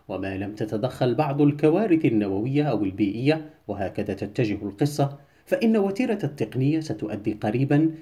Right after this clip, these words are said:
إلى استبدال الإنسان العاقل بكائنات مختلفة تماما لا تمتلك بنى مختلفة فحسب،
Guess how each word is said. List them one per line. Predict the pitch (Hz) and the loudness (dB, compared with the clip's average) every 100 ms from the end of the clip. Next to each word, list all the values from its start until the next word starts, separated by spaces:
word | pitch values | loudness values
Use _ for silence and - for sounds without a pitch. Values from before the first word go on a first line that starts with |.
| - - | -12 -8
إلى | 95 | -8
استبدال | - - 104 95 107 | -8 -6 -4 -4 -2
الإنسان | 107 92 92 92 110 95 | -2 -4 -8 -8 -6 -4
العاقل | 95 95 127 - 120 104 - - | -4 -4 -4 0 0 -2 -8 -4
بكائنات | 104 107 113 98 110 107 123 | -2 -2 -2 -4 -4 -2 -2
مختلفة | 95 98 - - 160 - 123 | -2 -4 -6 0 2 2 -2
تماما | - 147 175 143 151 185 - _ | -2 0 2 2 0 -2 -12 _
لا | 131 165 | 2 2
تمتلك | 170 175 165 220 220 208 160 | 2 0 0 0 -2 4 4
بنى | 180 208 | 4 2
مختلفة | 185 160 - - 107 101 104 | 2 0 -4 -4 -4 -4 -6
فحسب، | 107 - 160 165 | -6 0 0 -2